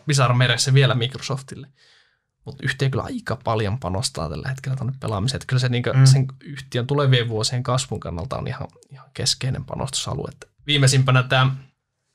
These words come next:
Speaker 1: seitsemän ja puolen miljardin dollarin yrityskauppamisyhtiö, tää Zenimax Media, millä on tää tunnetuimpana Bethesda-pelistudio.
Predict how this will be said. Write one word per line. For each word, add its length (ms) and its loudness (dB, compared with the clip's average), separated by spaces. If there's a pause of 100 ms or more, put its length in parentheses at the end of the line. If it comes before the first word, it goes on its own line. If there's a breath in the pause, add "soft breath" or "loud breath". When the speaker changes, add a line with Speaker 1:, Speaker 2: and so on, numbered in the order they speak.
(1000 loud breath)
Speaker 1:
seitsemän 460 0
ja 120 2
puolen 300 4
miljardin 440 0
dollarin 540 0 (240)
yrityskauppamisyhtiö, 1160 0
tää 120 0 (120)
Zenimax 440 0
Media, 340 -2
millä 240 -8
on 100 -8
tää 160 -10 (640)
tunnetuimpana 640 0
Bethesda-pelistudio. 1400 -4